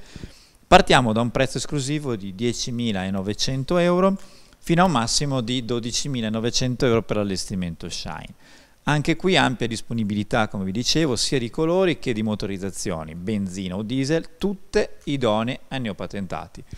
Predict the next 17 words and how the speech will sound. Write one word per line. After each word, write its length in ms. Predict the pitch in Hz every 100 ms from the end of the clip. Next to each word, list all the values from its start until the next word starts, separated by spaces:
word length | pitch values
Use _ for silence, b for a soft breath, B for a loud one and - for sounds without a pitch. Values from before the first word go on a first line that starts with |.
| B B
Immatricolazione 880 | - 120 107 117 175 196 - 160 190
tra 180 | - 113
il 100 | 92
duemiladiciotto 720 | 107 135 175 196 - 87 -
e 80 | 117
il 100 | 92
duemiladiciannove. 880 | 92 92 92 87 85 92 82 - - B B B B B - -
Prezzo 280 | 151 143
a 40 | 135
partire 360 | 123 113 113
da 80 | 110
diecimilanovecento 1120 | 104 110 - 120 117 143 151 143 - 151 143
euro, 320 | 185 220 240 -
ripetiamo 600 | 147 104 107 - 123 110
sempre 340 | - 135 120
la 80 | 110
solita 480 | 104 127 117 - 95